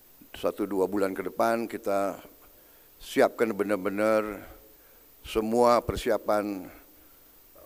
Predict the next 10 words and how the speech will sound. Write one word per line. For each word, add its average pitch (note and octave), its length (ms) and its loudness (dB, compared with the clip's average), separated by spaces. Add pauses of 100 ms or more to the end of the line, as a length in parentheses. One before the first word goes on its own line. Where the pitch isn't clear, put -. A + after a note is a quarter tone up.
untuk G2 320 -4
kita G#2+ 240 -4
mulai G2 640 0 (480)
bekerja F#2 320 -4
keras - 560 -4 (960)
tahun F#2+ 240 0
dua F#2 160 2
lima F#2+ 480 0 (560)
untuk F#2 400 -6 (640)
memenuhi A#2+ 800 4